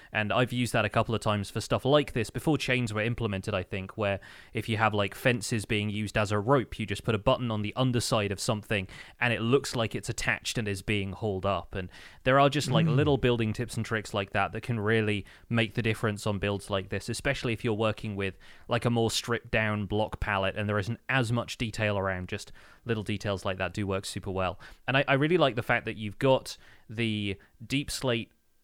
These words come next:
Speaker 1: m-, like, fo-, forming a much darker patch in the center of this otherwise fairly plain stone wall. I think it makes such an effective contrast when you look at it that way. So yeah, I really like the style you've gone with, and it's good to see you using deep slate after,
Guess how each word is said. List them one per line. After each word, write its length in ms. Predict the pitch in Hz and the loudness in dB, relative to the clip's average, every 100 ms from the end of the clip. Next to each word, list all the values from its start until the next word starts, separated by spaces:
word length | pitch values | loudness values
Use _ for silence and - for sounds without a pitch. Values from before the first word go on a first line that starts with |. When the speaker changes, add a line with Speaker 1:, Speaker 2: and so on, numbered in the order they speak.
| _ _ _ _ - | _ _ _ _ -14
Speaker 1:
m-, 220 | 120 127 | -8 -6
like, 280 | 104 120 104 | -2 -2 -2
fo-, 260 | - 135 147 | 0 0 0
forming 320 | - 143 135 | 2 4 4
a 40 | 117 | 4
much 400 | 127 - - 127 | 2 2 -4 2
darker 460 | 127 120 117 120 107 | 6 6 4 2 2
patch 500 | - 120 113 - - | 0 -2 -2 -6 -6
in 140 | 127 120 | -2 -2
the 80 | |
center 460 | 110 - 147 139 123 | 0 2 0 2 0
of 140 | 110 | 0
this 160 | 104 104 | 0 2
otherwise 400 | 123 113 107 98 | 2 4 2 0
fairly 340 | - 113 107 | 0 2 2
plain 480 | 104 - 117 113 113 - - - | -4 -2 0 0 -2 -6 -18 -8
stone 440 | - - 123 127 | -4 2 2 4
wall. 260 | 131 143 185 | 6 6 4
I 60 | |
think 160 | 123 127 | 2 0
it 80 | 120 | 0
makes 180 | 120 - | -2 0
such 240 | 135 - | -2 0
an 80 | 127 | -2
effective 580 | 110 - 123 - 123 - | -2 0 -2 -2 -8 -6
contrast 640 | - 110 - 127 123 - | -4 -4 0 2 2 0
when 120 | 131 | -2
you 80 | 131 | 0
look 160 | 131 139 | 0 0
at 80 | |
it 80 | 127 | 0
that 180 | 131 135 | 2 2
way. 180 | 135 147 | 2 0
So 340 | - - 107 92 - - - | -4 -2 -2 -2 -10 -14 0
yeah, 140 | 123 | 2
I 100 | 131 | 4
really 220 | 131 147 | 4 6
like 160 | 139 87 | 4 2
the 60 | |
style 400 | 110 - 113 110 | -2 2 2 2
you've 100 | 98 | 0
gone 120 | - 101 | -2 0
with, 140 | 98 | 0
and 100 | 113 | 0
it's 120 | 131 | 0
good 120 | - | 2
to 60 | - | 2
see 140 | - | 0
you 100 | 175 | -2
using 280 | 135 143 127 | 0 2 2
deep 200 | 117 131 | 2 -2
slate 300 | - 117 104 | -2 -2 0
after, 400 | - 104 - 113 | 2 0 2 0